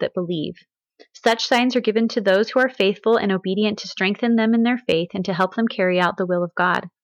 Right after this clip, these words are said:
Because signs are associated with faithfulness, non-believers often mock believers with requests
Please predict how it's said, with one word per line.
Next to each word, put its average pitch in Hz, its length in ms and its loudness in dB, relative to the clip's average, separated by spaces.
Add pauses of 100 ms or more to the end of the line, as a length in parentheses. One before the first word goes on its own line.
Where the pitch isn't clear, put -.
(640)
Because 254 300 2
signs 269 280 2
are 233 100 4
associated 214 580 0
with 180 140 -4
faithfulness, 190 680 -2
non-believers 185 560 2
often 175 380 0
mock 196 280 0
believers 170 540 0
with 175 200 -4
requests - 440 -2